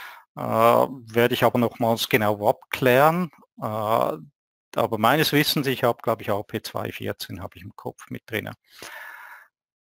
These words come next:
Dann werden die Tabellen für die Luft- und Kiesstrecken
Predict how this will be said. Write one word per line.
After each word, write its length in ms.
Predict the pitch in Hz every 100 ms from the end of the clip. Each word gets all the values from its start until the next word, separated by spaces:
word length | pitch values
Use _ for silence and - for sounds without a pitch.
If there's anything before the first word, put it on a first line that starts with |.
| _
Dann 720 | 135 139 147 151 147 151 -
werden 360 | 139 143 151 135
die 200 | 139 127
Tabellen 560 | 135 139 139 147 147
für 240 | 135 143 131
die 200 | 131 123
Luft- 640 | 123 135 160 160 - -
und 140 | 139 127
Kiesstrecken 1400 | - 139 151 - - 131 143 _ - 156 151 175 185